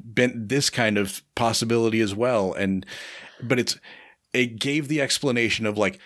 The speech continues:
"This is why you've never seen it. This is why you'll probably never see it again.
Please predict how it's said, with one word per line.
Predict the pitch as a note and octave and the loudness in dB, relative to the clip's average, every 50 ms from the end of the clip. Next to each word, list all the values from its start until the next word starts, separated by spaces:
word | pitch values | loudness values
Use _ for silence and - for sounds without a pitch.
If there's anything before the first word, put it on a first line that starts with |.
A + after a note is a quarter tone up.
| - _ - | -20 _ -6
"This | A#2 B2 C#3+ C#3 - | 0 0 2 2 4
is | G#3 E3+ D#3+ | 2 2 2
why | F3 D#3+ | 2 2
you've | D#3+ D#3+ D3 B2+ | 4 2 2 2
never | C#3+ C3+ C3+ D3 | 2 2 2 2
seen | B2 - - A2+ G2+ G2 | 2 2 4 4 4 4
it. | G2+ - - - - - _ _ _ - | 4 2 0 -6 -20 -20 _ _ _ -10
This | A#2 G#2+ C#3 C#3+ C3+ F3 | -4 0 2 2 4 4
is | E3+ C3+ | 2 2
why | B2+ D#3 D#3 | 2 2 2
you'll | D#3+ D#3+ E3 D3 | 2 2 2 0
probably | D3 - D#3 D#3+ F3 E3+ F3+ F3+ | -2 -2 0 0 0 2 2 2
never | E3+ E3+ E3 F3 F3+ E3+ | 4 4 2 4 4 4
see | D3+ - - F#3 F#3 | 2 4 2 4 2
it | F3+ F3 | 2 2
again. | D#3+ D3 F#3 G3 E3+ G2 - - - | 2 2 2 2 2 0 -4 -10 -20